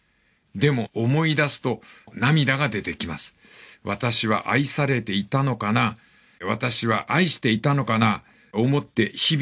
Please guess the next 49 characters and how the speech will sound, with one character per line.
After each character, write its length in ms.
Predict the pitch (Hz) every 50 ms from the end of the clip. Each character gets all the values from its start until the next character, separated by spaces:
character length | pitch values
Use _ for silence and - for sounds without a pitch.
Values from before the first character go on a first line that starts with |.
| 143 139
々 140 | 147 135
を 80 | - - -
送 220 | - - - -
っ 20 | -
て 220 | _ _ - 131
い 100 | 110 92
ま 140 | 78 78 -
す。 160 | - - - - _ _ _ _ _ - - _ _ _ _
時 400 | - 135 139 139 - - 175 185
折 360 | 180 175 160 208 202 - - _ _ _
夫 420 | - 120 123 117 - _ - 151
の 140 | 147 147 143
話 400 | 131 131 135 135 123 - - 135
を、 180 | 123 110 - - - - - - - -
夫 340 | - - - - _ - 147
を 60 | 127
よ 160 | 131 156 175
く 100 | - 165
知 160 | 147 - - 147
る 120 | 131 135
方 260 | - 139 - - 143
か 100 | - 135
ら 120 | 113 117 -
聞 160 | - - -
か 160 | - 127 120
さ 160 | - 127 120
れ 100 | 113 113
て、 380 | 110 - - 196 170 107 - - - - - - - - - - - _
愛 280 | - - 123 135 143 139
さ 180 | - - 156
れ 140 | 139 131 123
て 120 | 110 110 101
い 100 | 101 101
た 160 | - 170 156
ん 80 | 156 147
だ 100 | 135 135
な 220 | 143 151 156 156
と 140 | - - 120
思 280 | 117 120 131 147 151 147
え 60 | 139
る 120 | 123 135
よ 180 | 123 123 120 131
う 20 |
に 200 | 156 165 - - - _ _ -
な 100 | 78 92
り 100 | 104 131
ま 120 | 131 120 107
し 120 | - -
た。 160 | - - -